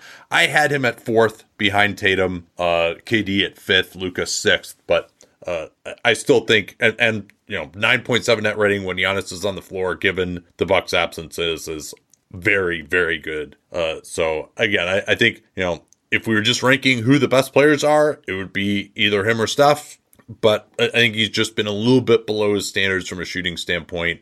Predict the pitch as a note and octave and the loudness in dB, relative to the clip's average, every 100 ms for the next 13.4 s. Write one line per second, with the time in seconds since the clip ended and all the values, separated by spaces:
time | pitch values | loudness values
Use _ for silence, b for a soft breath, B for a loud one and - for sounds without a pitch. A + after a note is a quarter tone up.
0 | _ F#2 F2 E2+ E2 E2 - - F#3 D#3+ | _ -2 0 2 0 -6 -12 -2 0 2
1 | D#3 C3+ B2 G#2+ G2 G2+ G2+ A2 F#2 G2+ | 2 2 2 0 0 0 0 -2 0 2
2 | F2+ F#2 E2+ E2+ E2 F2+ F2+ F2 F2 F2 | 2 0 -4 -6 -6 -8 -6 -4 -2 -4
3 | F#2 D#2+ E2 E2 D#2+ D#2+ - _ - E2+ | -6 -4 -4 -4 -6 -12 -16 _ -8 -6
4 | D#2 D2+ C#2+ _ G#2 F#2+ - G2 F2+ _ | -6 -6 -10 _ -18 -18 -8 -6 -6 _
5 | - - C#3+ A#2 F#2 F2+ G#2 G#2 F2 G#2+ | -18 0 4 4 4 0 2 2 2 2
6 | G2+ F#2 F2+ - - A#2 A#2+ G#2+ G#2 G2+ | 2 2 -6 -16 -8 0 2 4 4 4
7 | A2 F#2+ - A#2 G#2 F2 F2 - B2 A2 | 0 -4 -2 -2 -2 -2 -4 -2 -2 -2
8 | F#2+ G2+ G#2 F#2+ F#2+ G2 G2 F2+ G2+ B2+ | -2 -2 -2 -2 -2 2 2 0 -4 4
9 | F3+ D#3 C3 A2 A2+ A#2 A2+ A2 G#2+ G2+ | 4 4 2 2 2 2 4 4 4 2
10 | - G2 G#2 G#2 G2+ G2+ G2 F#2 F2+ - | -2 -2 2 2 2 2 2 0 -2 2
11 | B2 A#2 - A2+ G#2+ G#2 G#2 G2 F#2+ F#2 | 4 2 -2 -6 -2 2 4 2 -6 -8
12 | F#2 F#2 F2 - G2+ F#2+ F#2 F#2 E2+ E2+ | -6 -4 -6 -6 -4 -4 -2 -2 -4 -6
13 | F#2+ F#2 F2 E2 | -2 2 2 2